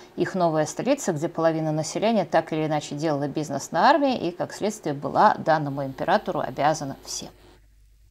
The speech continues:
Тем не менее, они продолжали называть всё это империум романум, Римская республика, Римская империя. Более того, они продолжали, как я уже сказала, называть это «Римской республикой». И понятно, что конструкция,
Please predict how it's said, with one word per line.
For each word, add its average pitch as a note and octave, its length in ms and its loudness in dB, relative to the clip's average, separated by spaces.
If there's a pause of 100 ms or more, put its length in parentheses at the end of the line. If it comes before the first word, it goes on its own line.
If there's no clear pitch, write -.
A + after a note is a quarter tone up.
(440)
Тем G4+ 160 6
не A4 120 6
менее, F#4 300 8
они B3 260 10
продолжали D#3 600 4
называть C#3+ 400 -2
всё - 180 -2
это - 200 2
империум F#3+ 640 2
романум, C#4 480 2
Римская D#3+ 380 -4
республика, A4 640 -2
Римская G#3+ 480 6
империя. C#4+ 340 4
Более F#3 380 6
того, F4 320 4
они - 200 -6
продолжали, E3 640 -4
как - 280 -10
я - 60 -12
уже - 120 -16
сказала, - 480 -6
называть C#3+ 420 -6
это - 220 -8
«Римской - 400 -10
республикой». - 580 -20 (1080)
И A4+ 140 4
понятно, D#4 440 10
что G#3+ 300 4
конструкция, G#3 880 4